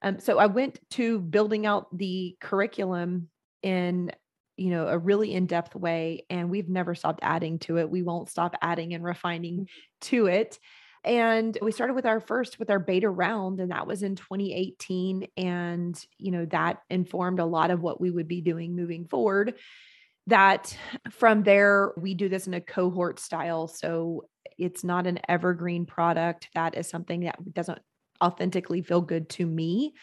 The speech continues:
Speaker 1: I
Speaker 2: Mm-hmm.
Speaker 1: love having controlled sizes of groups. I never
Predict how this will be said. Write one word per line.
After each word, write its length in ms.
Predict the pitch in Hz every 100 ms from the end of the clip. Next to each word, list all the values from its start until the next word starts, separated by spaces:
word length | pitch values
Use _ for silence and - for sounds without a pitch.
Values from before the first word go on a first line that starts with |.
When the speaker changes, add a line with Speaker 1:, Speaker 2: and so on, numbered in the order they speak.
| - - - 190
Speaker 1:
I 100 | 196
Speaker 2:
Mm-hmm. 80 | 190
Speaker 1:
love 220 | 190 175
having 260 | 180 175 175
controlled 540 | - 175 - 180 165
sizes 480 | - 185 190 185 180
of 120 | 175
groups. 520 | 160 185 180 165 - -
I 280 | 175 185 175 165
never 560 | 190 190 196 185 -